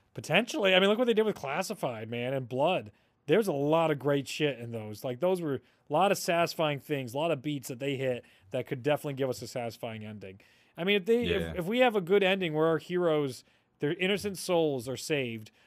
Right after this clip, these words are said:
Speaker 1: the zombies are over, Monty's gone, y-, you know, that'd be satisfying to see our characters, especially if they get that message across of, like, all they wanted is to live a normal life, and all they've been living is this hell for all these years.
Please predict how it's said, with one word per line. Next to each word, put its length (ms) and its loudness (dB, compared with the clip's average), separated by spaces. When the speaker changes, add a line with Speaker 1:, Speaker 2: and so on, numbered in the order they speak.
Speaker 1:
the 80 -4
zombies 500 0
are 140 0
over, 420 0
Monty's 480 -2
gone, 540 -2
y-, 80 -16
you 260 -4
know, 140 6
that'd 160 4
be 100 -2
satisfying 680 2
to 40 -6
see 260 -2
our 60 4
characters, 460 0
especially 300 -10
if 60 -10
they 80 -6
get 120 -8
that 140 -6
message 260 -4
across 400 -2
of, 80 -12
like, 220 -6
all 180 4
they 80 6
wanted 540 2
is 180 -6
to 140 -8
live 160 2
a 40 -4
normal 320 -2
life, 440 -8
and 100 -2
all 140 4
they've 160 0
been 160 -2
living 220 0
is 100 -4
this 160 -4
hell 400 -4
for 160 -6
all 160 2
these 240 -2
years. 480 -4